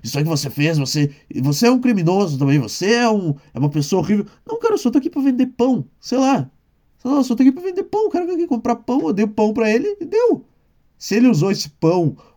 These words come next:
como, se esse pão que ele comeu serviu como vitamina no corpo dele pra ele matar outras pessoas, sei lá, cara, eu só tô aqui pra vender pão. Eu acho que a analogia do, da, do assalto, ela fez mais sentido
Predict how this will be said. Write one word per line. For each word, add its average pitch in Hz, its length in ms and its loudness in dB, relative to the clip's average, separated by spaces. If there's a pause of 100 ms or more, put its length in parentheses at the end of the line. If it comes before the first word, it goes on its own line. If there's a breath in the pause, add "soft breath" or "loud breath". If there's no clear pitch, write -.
(120)
como, 165 280 0
se 202 160 -2
esse 233 180 0
pão 196 240 -2
que 170 80 -4
ele 170 100 -2
comeu 160 540 2
serviu 151 320 0
como 165 180 -4
vitamina 151 600 0
no 135 100 -2
corpo 147 240 -2
dele 147 220 2
pra 143 160 -2
ele 147 100 4
matar 143 540 0
outras 147 280 -2
pessoas, 180 220 -4 (140 loud breath)
sei - 200 -4
lá, 494 220 0
cara, 254 160 0
eu 240 100 2
só 247 160 -6
tô 302 140 -2
aqui 370 160 -4
pra 403 120 -10
vender 415 260 -4
pão. 415 440 -2 (1300)
Eu 165 100 0
acho 254 140 2
que 277 60 -4
a - 20 0
analogia 247 360 4
do, 170 320 -4
da, 160 280 2
do 147 120 0
assalto, 175 400 -2
ela 202 120 -2
fez 160 160 -6
mais 208 200 0
sentido 170 480 -4